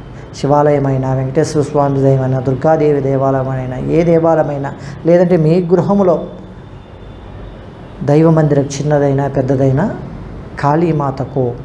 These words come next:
రూపం ఉండవలసిన పని లేదు, ఫోటో ఉండాల్సిన పని లేదు. మనము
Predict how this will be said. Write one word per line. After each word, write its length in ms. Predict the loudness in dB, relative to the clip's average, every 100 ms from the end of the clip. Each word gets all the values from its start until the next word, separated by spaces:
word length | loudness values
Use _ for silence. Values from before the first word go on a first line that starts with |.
| -16 -18 -18 -18 -16 -16 -16 -16 -14 -14 -14 -14 -14 0
రూపం 340 | 0 2 0
ఉండవలసిన 540 | 0 0 0 0 -4 -6
పని 260 | -4 -2
లేదు, 400 | 0 0 0 -4 -10 -14 -18
ఫోటో 320 | -2 0 2 2
ఉండాల్సిన 500 | 2 0 0 -2 -6
పని 260 | -4 -2
లేదు. 340 | 0 0 -2 -6 -12 -16 -18 -18 -20 -18 -18 -18 -12 -2
మనము 500 | 2 2 2 2 -2